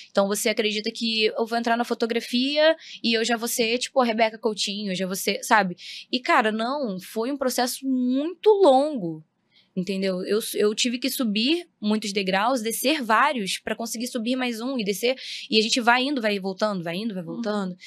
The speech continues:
Speaker 1: até a gente conseguir realmente se estabilizar, entendeu?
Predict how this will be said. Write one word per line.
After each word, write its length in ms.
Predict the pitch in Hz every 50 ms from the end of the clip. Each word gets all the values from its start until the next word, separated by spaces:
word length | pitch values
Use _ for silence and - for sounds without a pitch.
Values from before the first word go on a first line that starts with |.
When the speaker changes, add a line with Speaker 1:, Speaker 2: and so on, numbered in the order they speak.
| - - - - -
Speaker 1:
até 160 | - - 202
a 40 | 202
gente 180 | 202 220 196 -
conseguir 400 | - 226 226 - 247 220 226 233
realmente 640 | 233 269 294 277 247 240 254 277 269 - 302 302 -
se 160 | - - -
estabilizar, 680 | - - 285 269 233 254 262 294 302 269 240 196 185 180
entendeu? 480 | 180 170 - 190 185 185 190 208 226